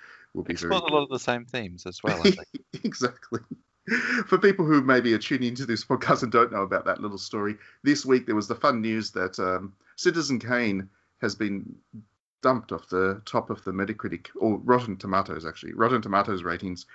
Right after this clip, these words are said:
Speaker 1: It was a hundred percent, but they found an eighty-year-old review or something, which, um, was negative. So that dropped it down to ninety-nine percent, and there is one one hundred percent film left, and that is Paddington Two. So, yeah,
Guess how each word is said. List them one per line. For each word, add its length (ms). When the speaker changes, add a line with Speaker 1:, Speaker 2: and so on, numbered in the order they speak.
Speaker 1:
It 160
was 180
a 80
hundred 300
percent, 320
but 120
they 80
found 280
an 100
eighty-year-old 540
review 280
or 60
something, 340
which, 320
um, 480
was 200
negative. 400
So 160
that 180
dropped 220
it 40
down 180
to 120
ninety-nine 400
percent, 500
and 260
there 140
is 100
one 360
one 160
hundred 280
percent 460
film 420
left, 460
and 160
that 180
is 160
Paddington 720
Two. 400
So, 500
yeah, 260